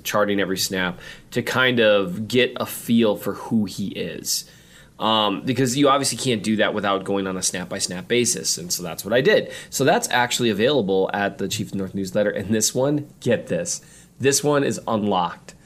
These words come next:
So anyone who's listening right now, look up Orlando Brown, Chief of the North, or Orlando Brown, Minnesota Chiefs fan, and you'll be able to just read it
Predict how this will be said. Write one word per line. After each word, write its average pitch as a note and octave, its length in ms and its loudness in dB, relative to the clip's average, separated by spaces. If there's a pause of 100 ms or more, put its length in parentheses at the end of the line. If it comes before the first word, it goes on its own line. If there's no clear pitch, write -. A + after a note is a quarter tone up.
(160)
So - 160 -2
anyone F#3+ 220 6
who's F3 160 4
listening E3+ 260 4
right D3+ 140 4
now, C#3 160 4
look C#3+ 220 2
up D#3 160 4
Orlando C3 340 4
Brown, A#2+ 300 2
Chief A#2 180 -2
of G#2+ 60 -8
the A2+ 80 -2
North, G2+ 400 -4
or F2+ 280 -4
Orlando G2 280 -6
Brown, F#2 240 -6
Minnesota F#2 280 -8
Chiefs - 140 -14
fan, F#2 160 -10 (220)
and D#3 100 4
you'll F#3+ 80 8
be A3 80 6
able B3 140 4
to A#3+ 60 0
just A#3 180 2
read D#4 180 4
it - 340 -2